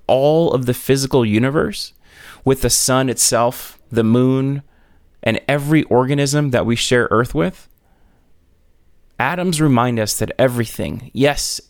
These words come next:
everything, is rooted in the same stuff and part of an incomprehensible broader ecosystem.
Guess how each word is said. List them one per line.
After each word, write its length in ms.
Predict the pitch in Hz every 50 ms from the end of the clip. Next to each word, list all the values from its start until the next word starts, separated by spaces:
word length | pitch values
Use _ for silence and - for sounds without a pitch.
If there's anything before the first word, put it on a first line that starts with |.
| - -
everything, 760 | 151 165 151 151 143 131 127 - - - 131 117 85 - - _ _ _ _ _ _ _ _ _ -
is 300 | - 123 110 110 107 -
rooted 360 | 123 135 160 180 170 170 160
in 140 | 151 - 131
the 60 | 123
same 420 | 117 - - - 135 143 147 151 147
stuff 640 | - - - - - 123 117 120 - - - - - - -
and 160 | 120 107 -
part 340 | - - 123 120 131 - -
of 100 | 123 110
an 180 | 107 107 - - -
incomprehensible 920 | 143 156 170 170 - - 160 147 - 143 127 120 123 120 - 127 110 113 110
broader 460 | 104 - 104 98 98 101 104 101 - - -
ecosystem. 720 | 92 - - - - - - - - - - - - -